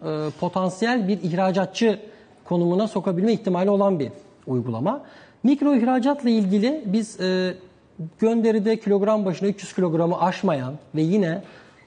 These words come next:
o değerde, kıymet bazında da on beş bin euroyu aşmayan gönderileri, e, basitleştirilmiş gümrük beyanı dediğimiz özel bir hızlandırılmış bir gümrükleme süreciyle,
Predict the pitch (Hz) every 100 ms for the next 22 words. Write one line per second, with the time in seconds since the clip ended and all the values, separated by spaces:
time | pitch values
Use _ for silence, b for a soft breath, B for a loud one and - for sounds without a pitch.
0 | - 175 165 175 180 185 196 - 180 214
1 | 202 180 170 165 165 202 202 196 - 208
2 | 190 185 185 220 - 175 147 143 180 196
3 | 180 151 143 190 285 - B B B B
4 | B - 151 139 185 185 - 214 - 208
5 | 202 - 196 208 214 190 185 185 190 170
6 | 143 139 135 135 147 165 196 160 156 -
7 | B B B 160 147 175 175 175 196 -
8 | 180 151 165 170 175 160 147 180 190 180
9 | 180 151 254